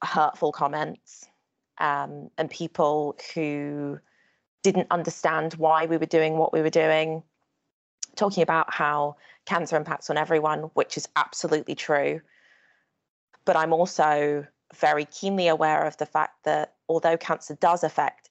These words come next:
everybody, no matter where they're from, what shouldn't be happening is people with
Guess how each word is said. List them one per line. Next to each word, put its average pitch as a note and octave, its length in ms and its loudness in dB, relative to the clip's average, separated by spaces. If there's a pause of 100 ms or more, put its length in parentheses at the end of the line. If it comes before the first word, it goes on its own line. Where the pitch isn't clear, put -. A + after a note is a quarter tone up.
everybody, E3+ 540 0
no C#3+ 100 -4
matter D3 220 0
where D#3+ 240 2
they're D3 160 0
from, - 460 -4 (1500)
what - 180 0
shouldn't B3 340 0
be D#3+ 120 -4
happening D3 400 -2
is C#3+ 100 -4
people D3 640 0 (100)
with D3 280 4